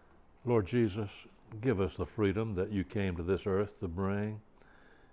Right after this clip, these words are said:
and help us to be willing, O God, to follow you and to know that the Bible has definite teachings on us,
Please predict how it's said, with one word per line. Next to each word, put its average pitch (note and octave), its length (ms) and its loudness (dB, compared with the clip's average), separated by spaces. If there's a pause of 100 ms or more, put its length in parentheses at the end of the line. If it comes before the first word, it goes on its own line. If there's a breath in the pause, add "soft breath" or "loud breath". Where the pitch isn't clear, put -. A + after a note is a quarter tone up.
and F#2+ 100 -8
help B2+ 220 4
us G#2+ 140 0
to G#2+ 100 -2
be G2 140 4
willing, G#2+ 360 4
O G#2 160 6
God, G2+ 300 0
to F#2 80 -2
follow A2 540 -2 (220)
you A2 440 -4 (800 soft breath)
and F#2+ 120 -4
to F#2+ 100 0
know G2+ 420 4
that F#2 300 -2
the F2+ 100 -2
Bible G#2 680 -2 (140)
has F2+ 260 0 (180)
definite G#2+ 480 0
teachings F#2 640 -4
on E2+ 220 -4
us, - 280 -16